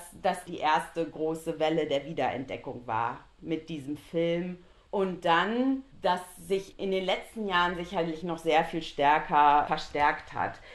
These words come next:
indem man vielleicht auch eine stärkere Diskussion darüber geführt hat, welche Frauen gibt es überhaupt in der Kunstgeschichte, welche Künstlerinnen.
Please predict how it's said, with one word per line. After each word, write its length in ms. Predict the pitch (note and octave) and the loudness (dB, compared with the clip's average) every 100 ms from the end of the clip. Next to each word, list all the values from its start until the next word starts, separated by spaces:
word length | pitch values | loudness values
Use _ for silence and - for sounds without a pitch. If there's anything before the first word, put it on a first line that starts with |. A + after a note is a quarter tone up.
| - - | -20 -6
indem 380 | E3 E3 E3+ F3+ | -2 2 2 4
man 580 | D#3+ E3 D#3+ G2 C3 E3 | 4 4 0 -4 -6 -8
vielleicht 500 | G3+ E3 D#3+ D#3+ - | 4 6 6 2 2
auch 440 | D#3+ D#3+ D#3 G#2+ - | 4 4 0 -6 -2
eine 220 | G3 F3+ | -2 -2
stärkere 500 | - F3+ F#3 F#3 F3+ | 4 4 4 0 -2
Diskussion 720 | F3+ - F3+ - G3 G3+ G#3+ | -4 -6 -10 -8 -2 -2 2
darüber 680 | F3 F3 E3+ E3 E3 D#3+ D#3+ - - - | 2 2 0 6 6 6 2 -12 -16 -8
geführt 640 | G3 - G#3 G3+ G3 F3 | -8 -6 0 0 0 4
hat, 260 | D#3+ D#3 - - - - - - F3 | 6 6 2 -14 -20 -20 -20 -20 -2
welche 960 | F3+ F3 F#3+ F#3+ - F3+ E3 D#3 B2 - - - | 4 6 4 0 -2 2 6 6 4 -2 -16 -20
Frauen 520 | - - F3 C4 A3+ | -8 6 8 8 6
gibt 180 | D3 C#3 | 0 -2
es 120 | E3 | -6
überhaupt 500 | B2+ D3 D3+ D#3 D#3+ | 4 6 8 6 6
in 120 | - E3 | -2 0
der 100 | D#3+ | -2
Kunstgeschichte, 1080 | F3 F3 E3+ F3 - E3+ E3+ - G3+ G3+ F#3+ | -2 -4 -4 -8 -4 -4 -4 -4 2 4 6
welche 280 | F#3+ F#3+ G3 | 6 4 -4
Künstlerinnen. 1080 | - B3+ C#4+ - D3+ C#3+ D#3+ E3+ F#3+ A#3+ | 0 0 0 -2 -2 0 0 0 0 -4